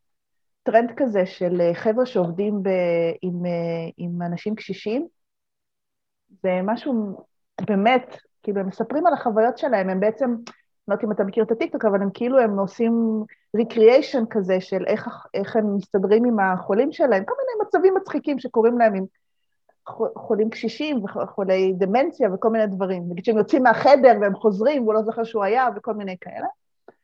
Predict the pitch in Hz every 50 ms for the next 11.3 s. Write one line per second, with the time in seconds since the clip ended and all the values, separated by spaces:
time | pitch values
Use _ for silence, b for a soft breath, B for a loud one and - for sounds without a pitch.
0 | _ _ _ _ _ _ - 226 262 - 554 539 427 349 - 277 - 269 226 220
1 | 220 - - - 233 208 220 - 233 202 196 190 190 185 185 180 180 175 180 180
2 | - - 190 - - 254 330 330 - 277 202 196 220 220 254 240 220 190 185 175
3 | 175 175 - 214 214 - 240 196 175 180 - - - 233 240 233 202 180 170 170
4 | 170 165 175 185 175 180 180 196 202 196 - 156 151 196 180 151 151 160 - _
5 | _ _ _ _ _ _ _ _ _ _ _ _ _ _ _ _ _ _ 175 175
6 | 196 220 254 - 349 320 285 254 - - 262 262 285 294 294 294 269 254 247 240
7 | 233 240 233 233 233 233 233 233 226 226 226 226 226 226 233 233 233 226 _ _
8 | _ _ _ _ _ _ _ _ _ _ _ _ - 208 202 196 196 196 190 190
9 | - - 285 339 359 311 240 226 226 214 - - 190 185 - 277 285 285 - 311
10 | 285 294 - 359 349 359 359 349 349 - 254 - - - 247 254 277 277 285 285
11 | 285 285 285 285 285 285